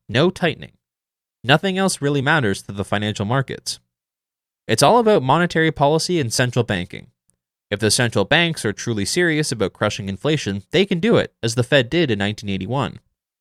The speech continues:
On the other hand, as we know from the lateness of the central bank's response to pandemic cost pressures and the non-temporary inflation we are now experiencing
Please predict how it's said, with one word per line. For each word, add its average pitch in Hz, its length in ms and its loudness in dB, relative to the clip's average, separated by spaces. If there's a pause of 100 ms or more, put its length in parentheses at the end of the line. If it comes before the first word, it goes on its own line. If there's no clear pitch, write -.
(280)
On 95 140 -4
the 113 60 4
other 151 180 6
hand, 90 320 -2 (160)
as 101 140 0
we 104 100 0
know 117 180 2
from 127 160 -2
the 101 100 0
lateness 101 380 -2
of 101 100 -2
the 98 80 -4
central 98 300 -4
bank's 98 320 -6
response 135 480 -4
to - 120 -6
pandemic 95 460 -4
cost 143 300 -2
pressures 98 500 -4
and 104 140 -6
the 101 60 -2
non-temporary 101 880 -2
inflation 117 480 -4
we 104 100 -6
are 101 100 0
now 101 200 -2
experiencing 131 760 -2